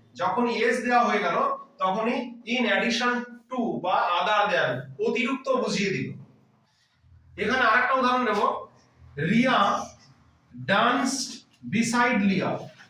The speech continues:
রিয়া danced beside লিয়া, অর্থাৎ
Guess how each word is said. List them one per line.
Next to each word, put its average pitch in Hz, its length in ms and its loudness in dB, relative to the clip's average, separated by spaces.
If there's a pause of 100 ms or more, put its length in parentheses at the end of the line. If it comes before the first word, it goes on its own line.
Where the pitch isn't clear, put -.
(1120)
রিয়া 214 680 2 (300)
danced - 520 2
beside - 480 -2
লিয়া, 202 380 0 (440)
অর্থাৎ 240 640 -2